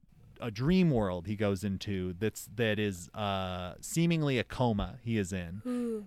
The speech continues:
Speaker 1: And, uh, the
Speaker 2: So he does this a lot, this dream
Speaker 1: Yeah,
Speaker 2: world
Speaker 1: oh, all his
Speaker 2: stuff.
Speaker 1: stuff is dream world stuff. And the world that he
Speaker 2: Interesting.
Speaker 1: builds in X'd Out slash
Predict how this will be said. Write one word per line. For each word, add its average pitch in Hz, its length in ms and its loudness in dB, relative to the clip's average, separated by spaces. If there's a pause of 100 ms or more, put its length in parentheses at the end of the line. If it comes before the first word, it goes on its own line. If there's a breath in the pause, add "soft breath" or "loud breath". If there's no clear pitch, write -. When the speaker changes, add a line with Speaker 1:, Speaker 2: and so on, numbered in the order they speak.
Speaker 1:
And, 117 500 2
uh, 120 100 0
the 113 180 0
Speaker 2:
So 254 100 2
he 294 140 4
does 302 180 2
this 285 180 2
a 247 60 4
lot, 214 400 6
this 185 160 -4
dream 190 380 2
Speaker 1:
Yeah, 143 140 8
Speaker 2:
world 151 100 -2
Speaker 1:
oh, 151 120 8
all 147 200 12
his 143 140 6
Speaker 2:
stuff. 120 180 4
Speaker 1:
stuff - 20 -4
is 110 100 -2
dream 110 160 0
world 101 140 0
stuff. 101 240 -4
And 131 320 -2
the 135 100 4
world 156 380 8
that 156 120 4
he 143 80 0
Speaker 2:
Interesting. 117 100 0
Speaker 1:
builds 123 500 4
in 110 300 0 (260)
X'd 123 320 -4
Out 127 380 2
slash 113 340 0